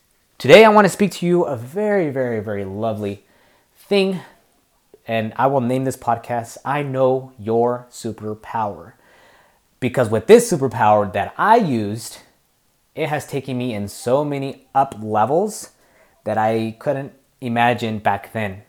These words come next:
Because once I knew that this was my superpower, I acquired it, and then I started growing a lot more from it. And the way that I grew from it is I studied, I took action, I reached out to mentors, I reached out to people that I know that are higher levels than me.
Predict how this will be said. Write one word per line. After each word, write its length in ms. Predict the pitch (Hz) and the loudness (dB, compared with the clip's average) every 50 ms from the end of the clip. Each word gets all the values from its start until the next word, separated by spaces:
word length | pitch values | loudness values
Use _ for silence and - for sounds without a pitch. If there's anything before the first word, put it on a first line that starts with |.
| _ _ _ | _ _ _
Because 300 | - 120 - 120 117 101 | -12 -6 -4 -2 -4 -4
once 340 | 104 104 110 120 135 143 - | -6 -6 -6 -4 -4 -4 -2
I 100 | 160 156 | -2 -2
knew 300 | 151 139 151 156 156 151 | -2 -2 -2 -2 -2 0
that 220 | 131 127 110 - - | 0 -2 -2 -2 -2
this 200 | 131 131 131 - | -2 -2 -2 -4
was 140 | 139 117 | -6 -6
my 140 | 127 131 127 | -4 -6 -6
superpower, 840 | 123 - - 131 127 127 127 120 - - 104 104 104 104 104 101 - | -6 -4 -4 -4 -4 -4 -6 -6 -6 -4 0 2 2 2 2 0 -2
I 180 | - 110 107 104 | -4 -4 -2 0
acquired 600 | 107 113 113 - - 135 143 170 190 175 147 110 | 0 -2 -4 -4 -2 2 2 4 4 4 2 2
it, 220 | 107 107 - - | 0 -4 -4 -8
and 160 | - 117 110 110 | -8 -8 -6 -4
then 80 | 110 | -4
I 80 | 107 104 | -6 -6
started 340 | - - 120 107 104 101 - | -6 -6 -6 -6 -6 -8 -8
growing 460 | - 156 180 - - 185 165 131 117 | -8 0 4 4 4 4 4 0 0
a 60 | 110 | 2
lot 180 | 107 110 - 117 | 2 0 0 0
more 220 | 110 104 104 104 | -2 -4 -4 -4
from 240 | - - 107 107 104 | -6 -6 -6 -4 -4
it. 100 | 104 101 - - - - - - - - _ - | -6 -8 -12 -18 -20 -20 -20 -20 -20 -20 _ -8
And 400 | 117 123 123 120 120 95 107 117 | -6 -4 -4 -4 -6 -8 -8 -6
the 100 | 123 117 | -4 -2
way 180 | 113 123 143 | 0 0 2
that 120 | 151 165 156 | 4 4 4
I 120 | 156 151 | 4 4
grew 260 | 127 127 147 185 214 | 2 4 6 6 6
from 300 | 196 - - 117 104 104 | 4 2 0 -2 0 0
it 180 | 104 104 104 - | -2 -4 -6 -6
is 300 | 107 110 107 104 101 101 | -6 -4 -2 -2 0 -2
I 80 | 104 104 | -2 -4
studied, 560 | - - - - 139 131 123 117 113 110 107 | -4 -8 -4 2 4 6 6 6 4 2 -2
I 80 | 98 | -4
took 240 | 95 - - 107 - | -4 -4 -6 -6 -4
action, 500 | 110 135 135 131 123 - - 123 113 104 | -2 0 0 0 0 0 -4 -8 -8 -6
I 300 | 98 98 98 98 95 95 - _ _ - - - - - | -6 -6 -6 -6 -6 -8 -12 _ _ -20 -20 -20 -12 -8
reached 280 | 110 117 113 - - | -8 -6 -8 -6 -4
out 140 | 131 120 117 | -4 -4 -4
to 100 | - 117 | -4 -6
mentors, 560 | 113 120 127 131 131 - - 110 107 104 101 | -4 -4 -4 -4 -6 -8 -6 -4 -4 -2 -4
I 40 | 104 | -4
reached 280 | 101 104 110 110 - - | -6 -6 -8 -6 -6 -4
out 140 | 123 117 - | -6 -4 -6
to 80 | 113 | -10
people 400 | - - - 139 135 - 123 113 | -12 -8 -8 -8 -6 -4 -6 -4
that 320 | 101 110 110 107 104 95 - | -2 0 0 0 -2 -2 -6
I 140 | - 117 117 | -6 -4 -4
know 240 | 113 113 120 127 117 | -2 0 0 0 2
that 180 | 120 113 110 | 4 4 4
are 220 | 107 104 104 - - | 4 2 0 -4 -10
higher 380 | - - - 131 135 139 135 127 | -14 -8 -4 -2 0 2 2 2
levels 340 | 110 113 120 123 151 160 | 2 2 0 0 0 -2
than 120 | 160 175 175 | -4 -4 -4
me. 260 | 185 196 208 208 - | -4 -6 -6 -8 -12